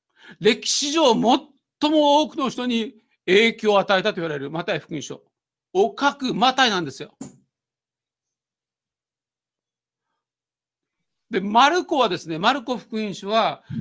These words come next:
十二使徒の一人であるマタイがですね、かつて酒税人であったということをあまり広めたくないと思ったんじゃないでしょうかね。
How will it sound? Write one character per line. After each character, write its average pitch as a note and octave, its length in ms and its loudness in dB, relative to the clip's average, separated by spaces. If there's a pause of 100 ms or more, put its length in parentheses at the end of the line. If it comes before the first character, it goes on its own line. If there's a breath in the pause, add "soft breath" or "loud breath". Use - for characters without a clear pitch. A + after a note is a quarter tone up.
(180 loud breath)
十 B3+ 400 -4
二 C4+ 200 -2
使 - 140 -8
徒 C4 100 -6
の A#3+ 120 -4
一 A#3 200 -6
人 A#3 140 -6
で G3 100 2
あ G3+ 100 4
る G#3 100 -4
マ A#3 160 0
タ A#3 220 4
イ D#3 280 -8
が F3+ 140 -4
で F#3 120 -6
す - 120 -14
ね、 F3 400 -4 (400)
か A3+ 140 0
つ - 120 -10
て G3+ 120 0
酒 G3 200 -6
税 G3+ 200 2
人 G#3 160 -2
で G3 80 2
あ A3 80 6
っ A3 80 -10
た G3 120 0
と G3+ 140 -2
い G#3 80 -2
う G#3 60 -6
こ G3+ 140 -10
と A3 260 4
を - 120 -2 (220 loud breath)
あ D#3 100 -6
ま A3 140 4
り G#3+ 80 0
広 A3+ 220 4
め B3+ 100 2
た C4 120 2
く A#3 60 -4
な A#3+ 120 4
い G3 60 -4
と G#3 60 -4
思 A#3 140 0
っ A#3+ 60 -10
た A#3+ 100 0
ん G#3+ 40 0
じ G3+ 60 -2
ゃ F#3+ 40 -2
な F3 40 -4
い D#3+ 40 -6
で D3 40 -14
し D#3 60 -10
ょ D#3 40 -10
う - 20 -8
か D#3+ 80 -6
ね。 D3+ 260 -6